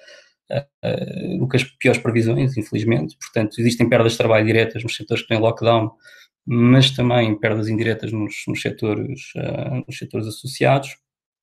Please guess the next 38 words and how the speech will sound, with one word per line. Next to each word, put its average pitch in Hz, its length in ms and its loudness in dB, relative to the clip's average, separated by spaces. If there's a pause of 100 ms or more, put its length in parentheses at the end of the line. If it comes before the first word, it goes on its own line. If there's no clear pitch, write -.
(880)
Eh, 120 440 0
ainda 139 180 8
que 135 80 2
exista 131 220 4
algum 127 100 6
reequilíbrio 123 500 2
de 117 60 -12
procura 120 320 -2
de 120 60 -6
trabalhos 120 500 4
em 107 100 -2
áreas 104 240 -2
que - 80 -20
estão 110 140 -6
a 107 60 -4
ter 110 160 -4
agora 107 240 -2
mais 104 160 -2
procura, 120 460 -2
como 110 220 -4
arma-, 107 340 -2
armazenamento, 113 640 2
entrega 120 400 2
ou 110 60 -2
mesmo 113 260 -2
retalho 113 300 -2
alimentar, 113 580 0 (520)
eh, 120 320 2
essa 127 220 0
não 117 180 4
é 113 120 4
uma, 110 420 0
não, 123 600 -4
não 123 340 -4
é 123 40 0
uma 120 140 -2
procura 123 320 -2
suficiente 120 640 -2